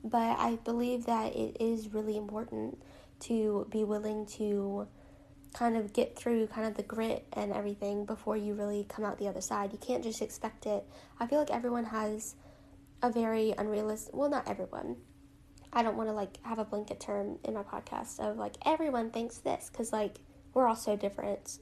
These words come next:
There are people out there who do not think this. But I feel like a majority of us expect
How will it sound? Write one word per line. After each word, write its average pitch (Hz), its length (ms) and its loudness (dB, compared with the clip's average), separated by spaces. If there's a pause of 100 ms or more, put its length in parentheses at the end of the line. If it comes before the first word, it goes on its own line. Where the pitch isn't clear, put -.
There 220 160 0
are 214 100 0
people 214 260 -4
out 196 120 0
there 208 140 0
who 214 100 0
do 220 140 2
not 202 220 2
think - 200 -4
this. - 280 -4 (340)
But 269 120 4
I 269 60 4
feel 269 140 4
like 262 160 4
a 254 40 0
majority 240 540 4
of 220 120 -2
us 220 340 -2 (280)
expect - 840 -2